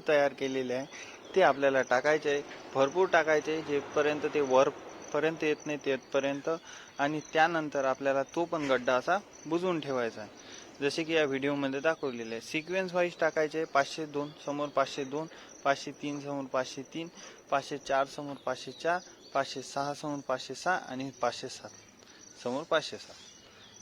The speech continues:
तर पाचशे सातचं एक लिक्विड आपल्याला दोन्ही पण मिळून एक बनवून आपण टाकू शकतो. व्हिडिओ आवडला असेल तर व्हिडिओला लाईक करा,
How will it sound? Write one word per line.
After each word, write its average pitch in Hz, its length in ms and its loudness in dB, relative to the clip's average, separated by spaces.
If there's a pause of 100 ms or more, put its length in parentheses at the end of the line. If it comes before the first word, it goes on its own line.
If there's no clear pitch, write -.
(280)
तर 123 140 -12
पाचशे 139 260 2
सातचं 147 320 -2
एक 151 240 -2 (440)
लिक्विड 131 380 -4
आपल्याला 139 420 2
दोन्ही 135 360 -4
पण 151 180 -4
मिळून 143 300 -4 (380)
एक 139 240 0
बनवून 143 300 0
आपण 151 380 -2
टाकू 180 220 2
शकतो. - 340 -12 (1600)
व्हिडिओ 147 520 0 (100)
आवडला 143 400 4
असेल 147 420 0
तर 147 60 -2
व्हिडिओला 135 520 2
लाईक 127 360 0
करा, 139 260 2